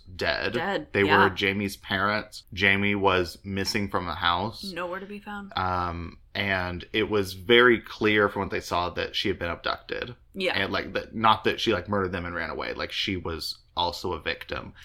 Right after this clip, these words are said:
Speaker 2: Yes.
Speaker 1: And there, like, weren't any leads. So just a few days ago on January tenth of this year,
Speaker 2: Yeah.
Speaker 1: she runs into a woman that's, like, sixty miles away from her home, and it's in a really rural area.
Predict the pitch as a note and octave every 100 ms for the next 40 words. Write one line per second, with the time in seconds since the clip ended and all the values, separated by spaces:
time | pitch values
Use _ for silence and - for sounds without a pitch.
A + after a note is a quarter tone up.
0 | - F3+ - - - G2+ G2 F#2 G2+ G#2+
1 | A#2 A#2+ A2 G#2 - G2 - G2 F2 E2+
2 | C#2+ C2+ - - - A2 G2 D#2+ G#2 G#2
3 | A2+ C3 - A#2+ G#2 G2 G#2 G2+ G2 F#2+
4 | F#2 F#2 F#2 F2+ F2+ F#2 G2 G#2 G2 F2+
5 | - - G#2 F#2+ F#2 F2 F#2+ - F2+ F#2+
6 | G2 E2+ G2 - - F#3+ D#3+ - - A2+
7 | A2 A2 G#2 - - A#2 A#2 G#2+ A#2+ C3+
8 | A#2 A#2 A2+ A#2 G2+ F2+ G2 F2 E2 F2+
9 | A2+ A2+ - - - G#2 - - C#3 -
10 | C3+ A#2 A2 G#2+ G2+ F#2+ F#2 F#2+ F2 F2
11 | F#2+ F2 E2+ E2+ - F#2+ F#2 F2+ G#2 F#2+
12 | G#2 G2+ G2 F#2 G#2 G#2 F#2+ G2 G#2+ G2
13 | F2 F2+